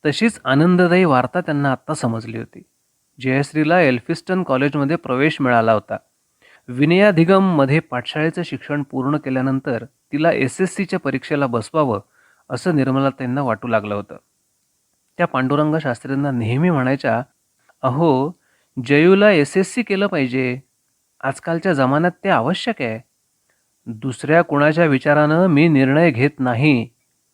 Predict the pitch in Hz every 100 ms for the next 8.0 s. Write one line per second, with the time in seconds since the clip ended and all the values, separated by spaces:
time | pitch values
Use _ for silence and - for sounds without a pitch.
0 | _ - 190 - 143 131 214 202 - 160
1 | 135 131 107 - 156 139 175 269 226 180
2 | 160 135 135 120 127 117 104 113 _ _
3 | _ _ _ _ _ _ _ _ 127 123
4 | 139 151 160 139 123 135 143 139 170 139
5 | 131 127 147 - 151 170 175 151 151 135
6 | 143 151 - 113 143 131 139 151 160 139
7 | 117 151 _ _ _ _ _ - 131 165